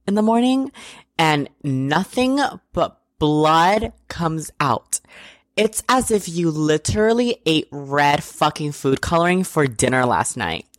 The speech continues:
and now it's making an appearance. Like, I cannot explain how bloody your toilet bowl will be. <laughs> Or is that what they call toilet, toilet bowls?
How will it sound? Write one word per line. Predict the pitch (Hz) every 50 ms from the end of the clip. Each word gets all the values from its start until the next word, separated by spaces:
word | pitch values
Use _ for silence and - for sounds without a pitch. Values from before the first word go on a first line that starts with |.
| _
and | - 160 156 156
now | 147 147 139 139
it's | 143 143 - 151
making | 135 - - 135 127 123
an | 123
appearance. | - - - 131 110 69 57 - - - - -
Like, | 151 147 147 147 - - - - - - - - _ _ _ _ _ _ _ _ - - _ _
I | 185 196 208
cannot | 214 - - 262 233 220 214 -
explain | 175 185 - - - - - 160 151 147 147 147 147 147 143 131 123 120 131 147 - _ _ _ _ _ _
how | _ - 165 160 151
bloody | 143 135 _ 143 139 143 143 143 143 143 143 147 151 160 175 185 202 220 262 269 - - - _ _ _ _ _ _ _ _ _ _ _ _ _ _
your | - 151 165 165 156
toilet | - - - 156 147 143 143 110 - -
bowl | - 120 107 107
will | 107 107 101
be. | - - 71 64 65 87 - 180 -
<laughs> | - _ _ _ _ _ _ _ _
Or | 196 214 -
is | 196 175 165 165 202 - 180 170
that | 170 156 -
what | - 190
they | 202 202
call | - - 196 156 156 175
toilet, | - - - 139 135 139 - -
toilet | - - 156 147 160 175
bowls? | 202 202 214 233 269 339